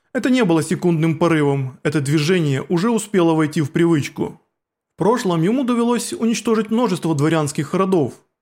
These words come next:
Узнавать новости о предательствах, способных пошатнуть империю, и узнавать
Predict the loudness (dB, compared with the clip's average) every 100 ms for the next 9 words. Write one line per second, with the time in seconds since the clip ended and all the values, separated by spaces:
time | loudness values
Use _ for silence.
0 | _ _ _ _ -2 0 2 0 2 0
1 | 2 0 0 0 0 0 0 0 -2 -2
2 | -2 -4 -6 -4 -2 0 0 -2 -4 -4
3 | -2 -2 -2 0 0 2 2 2 -2 -6
4 | _ _ _ -20 _ 0 0 0 0 0